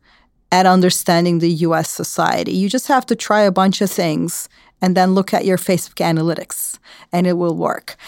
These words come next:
And if you look sort of, uh, forget the Russia part and look at how the campaigns did on Facebook, Donald Trump's campaign spent a lot more money on Facebook. And as far as I can tell, compared to Hillary Clinton's campaign, they also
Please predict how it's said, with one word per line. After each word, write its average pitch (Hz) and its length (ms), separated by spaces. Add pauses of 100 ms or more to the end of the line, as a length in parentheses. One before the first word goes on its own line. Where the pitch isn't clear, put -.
(260)
And 220 180
if - 200
you 302 160
look 320 260
sort 294 260
of, 269 280
uh, 196 440
forget 247 360
the 294 100
Russia 185 400
part 170 320
and 180 320
look 208 240
at 190 320
how 190 180
the 180 120
campaigns 190 880
did - 420
on - 160
Facebook, - 640
Donald 294 320
Trump's 220 320
campaign 180 600
spent - 520
a 175 60
lot 208 280
more 214 200
money 175 280
on 156 140
Facebook. - 640 (500)
And 196 140
as 208 160
far 403 240
as 285 80
I 202 140
can 190 240
tell, 160 420
compared 302 460
to 240 80
Hillary 190 300
Clinton's 190 420
campaign, 170 420
they 190 140
also 254 340